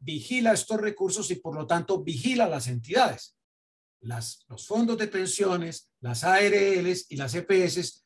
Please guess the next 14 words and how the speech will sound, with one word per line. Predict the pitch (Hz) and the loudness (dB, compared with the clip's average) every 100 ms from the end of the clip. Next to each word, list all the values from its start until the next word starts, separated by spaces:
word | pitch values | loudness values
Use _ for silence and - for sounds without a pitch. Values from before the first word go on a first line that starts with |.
| _ | _
son | - 202 220 | 2 6 6
sujetos | 220 247 214 208 247 | 4 4 4 4 2
de | 226 | 0
la | 180 | 0
vigilancia | 160 151 147 147 185 - | -2 -2 -2 -4 -6 -6
de | 151 113 104 | -4 -4 -4
la | 113 | -8
Contraloría. | 113 107 98 98 - - _ _ 113 - _ _ _ _ - - - _ _ _ _ _ _ _ _ _ _ | -8 -10 -10 -12 -16 -20 _ _ -20 -20 _ _ _ _ -20 -20 -20 _ _ _ _ _ _ _ _ _ _
Octava | - 123 226 240 254 | -4 4 8 8 8
característica, | 233 220 - 233 233 - - - - _ | 4 4 2 2 2 0 -10 -20 -20 _
hay | - 185 | 0 4
libertad | 214 196 180 208 214 | 6 4 4 4 6
de | |
elección | 220 196 - 190 202 - | 6 2 0 -2 -6 -12